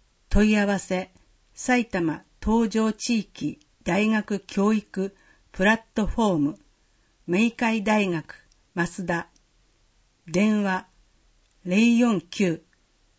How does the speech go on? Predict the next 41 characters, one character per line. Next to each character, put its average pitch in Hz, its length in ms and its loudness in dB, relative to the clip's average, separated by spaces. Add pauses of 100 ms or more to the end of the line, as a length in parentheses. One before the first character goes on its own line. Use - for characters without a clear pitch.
(120)
二 226 240 6
七 226 320 2
九、 160 400 -4 (640)
二 233 340 6
七 220 400 2 (520)
零 202 280 2
三。 175 360 -2 (1160)
二 175 140 -2
次 240 140 4
元 247 260 4
コ 254 240 4
ー 233 60 4
ド 185 140 0
が 156 200 -2 (100)
あ 185 120 -6
り 160 120 -4
ま 147 140 -4
す。 - 260 -20 (3000)
子 180 140 -4
ど 247 160 6
も 240 280 2 (440)
ア 214 200 6
ー 226 60 -4
ト 240 120 -2
ク - 180 -2
ラ 196 160 4
ブ、 143 220 -6 (760)
ミ 185 220 -2
ニ 240 240 4
ク - 160 -8
リ 233 140 4
ス - 100 -6
マ 233 140 2
ス - 180 -10
ツ - 160 -4
リ 233 200 4
ー 190 80 0
を 165 140 -4
作 - 280 -6
ろ 156 280 0
う。 - 40 -20